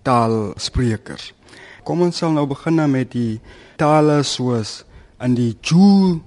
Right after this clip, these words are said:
die noordelike San mense. Nou, hulle is die Kung wat jy nou in Kimberley kry. Hulle is oorspronklik van Namibië af gewees, Angola, daar langs was hulle gewees.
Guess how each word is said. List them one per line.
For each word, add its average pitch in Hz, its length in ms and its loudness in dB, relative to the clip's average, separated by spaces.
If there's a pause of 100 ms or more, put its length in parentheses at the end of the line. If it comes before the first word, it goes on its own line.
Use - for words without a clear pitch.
(120)
die 107 100 -10
noordelike 117 600 -4
San 101 400 -4 (380)
mense. 95 400 -6
Nou, 95 160 -6
hulle 120 440 2
is 120 100 -6
die 110 220 -8
Kung 180 480 2 (960)
wat 104 340 -4
jy 117 100 2
nou 110 300 0
in 120 140 -4
Kimberley 147 440 2
kry. 113 220 -4
Hulle 101 200 -4
is 120 120 -6
oorspronklik 117 640 -6
van 101 200 -10
Namibië 101 460 -4
af 95 320 -6
gewees, 92 320 -14
Angola, 110 580 -2 (280)
daar 107 200 -4
langs 107 200 -4
was 98 140 -10
hulle 95 200 -8
gewees. 95 340 -14